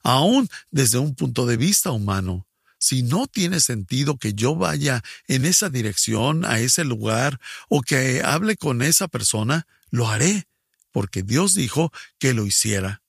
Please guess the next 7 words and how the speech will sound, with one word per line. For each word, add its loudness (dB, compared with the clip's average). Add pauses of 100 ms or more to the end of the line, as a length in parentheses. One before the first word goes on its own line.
(160)
Y -2
luego, -2 (480)
estás -2
listo -2
para -4
un -2
milagro. -4